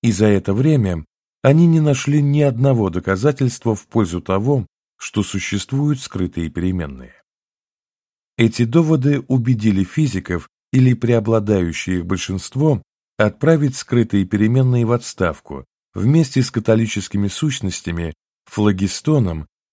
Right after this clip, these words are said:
и теориями светоносного эфира и естественного закона. В моральном или политическом смысле.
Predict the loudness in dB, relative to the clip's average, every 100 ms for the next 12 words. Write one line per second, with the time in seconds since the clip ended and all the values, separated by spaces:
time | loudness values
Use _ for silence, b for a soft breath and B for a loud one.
0 | _ -2 -2 2 4 6 4 4 2 2
1 | -2 0 0 0 -2 0 0 0 0 0
2 | 0 -2 -4 -2 0 0 -2 -4 -4 -8
3 | -6 -6 -6 -6 -8 -10 -16 _ _ _
4 | _ _ _ _ _ _ _ -4 2 4
5 | 4 2 2 0 0 -2 0 0 0 0
6 | 0 0 -4 -8 -8 -6 -6 -6 -8 -10
7 | -18